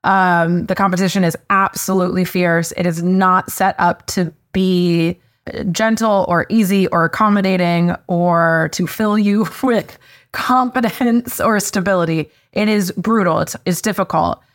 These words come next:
Um, that said, I think one of the things that makes it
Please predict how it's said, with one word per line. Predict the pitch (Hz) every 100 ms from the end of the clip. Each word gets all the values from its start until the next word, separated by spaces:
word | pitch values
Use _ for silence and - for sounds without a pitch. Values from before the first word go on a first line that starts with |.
| _ _ -
Um, | 190 190 180 -
that | 208 208
said, | - - 233 220 196 190
I | 196
think | 196 220 202
one | 190 202 202
of | 196
the | 196
things | 208 202 196
that | 180 180 -
makes | 185 180 - 190
it | 180 175